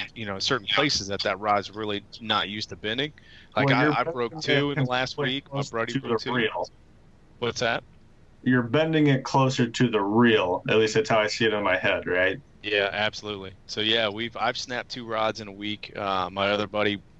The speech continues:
Speaker 1: just snapped actually two rods in, within a week period. And we're starting to, it's starting, you know, it, it, it's happening. You know, we're, we're thinking, "Okay, we're doing this, we're doing this.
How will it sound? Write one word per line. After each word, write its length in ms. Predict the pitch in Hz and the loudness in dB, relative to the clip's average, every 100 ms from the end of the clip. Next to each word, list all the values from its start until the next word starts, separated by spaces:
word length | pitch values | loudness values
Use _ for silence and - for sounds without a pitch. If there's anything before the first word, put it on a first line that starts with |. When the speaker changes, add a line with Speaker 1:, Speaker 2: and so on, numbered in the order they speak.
| - - - | -20 -20 -10
Speaker 1:
just 240 | - 104 | -2 0
snapped 280 | - 104 110 | 0 0 0
actually 320 | 101 143 120 | 0 -2 -4
two 180 | 113 117 | -8 -8
rods 460 | 107 95 95 - - | -4 -2 -4 -8 -12
in, 320 | 107 101 98 - - 98 | -10 -10 -10 -14 -12 -10
within 260 | 98 101 | -6 -6
a 120 | 92 | -4
week 120 | 98 - | -6 -6
period. 300 | 101 95 92 - - - - - | -8 -8 -12 -20 -20 -20 -14 -2
And 80 | 113 | 0
we're 80 | |
starting 320 | 110 135 120 113 | 2 2 2 2
to, 60 | 113 113 | 2 2
it's 140 | - | 0
starting, 260 | - 113 113 | 0 -2 -2
you 100 | 110 | -2
know, 120 | 107 | -2
it, 240 | 110 117 - | -4 -8 -8
it, 220 | 120 - | -10 -4
it's 220 | 117 - | -2 0
happening. 480 | 143 147 127 95 92 - | 2 0 -2 -6 -14 -14
You 100 | 107 | -8
know, 140 | 104 | -6
we're, 220 | 107 107 104 | -6 -8 -8
we're 120 | 107 | -10
thinking, 320 | - 120 113 | -4 -4 -2
"Okay, 220 | 104 - 101 | -6 -6 -8
we're 120 | 95 | -6
doing 260 | 117 110 | -8 -6
this, 300 | 104 104 101 - | -4 -4 -4 -8
we're 60 | |
doing 260 | 95 101 98 | -10 -8 -2
this. 300 | 101 101 | 0 0